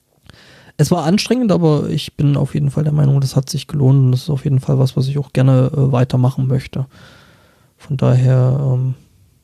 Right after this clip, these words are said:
wie gesagt, es wurden hier und da Fehler gemacht oder es, äh, es gab da hier und da Probleme, aber die wurden eigentlich größtenteils oder im Großen und Ganzen gelöst,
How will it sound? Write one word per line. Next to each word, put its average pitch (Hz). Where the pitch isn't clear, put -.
wie 175
gesagt, 143
es -
wurden 202
hier 185
und 165
da 165
Fehler 170
gemacht 147
oder 135
es, 131
äh, -
es 147
gab 135
da 139
hier -
und 135
da 131
Probleme, 151
aber 147
die 147
wurden 156
eigentlich 135
größtenteils 139
oder 135
im 135
Großen 135
und 147
Ganzen 143
gelöst, 147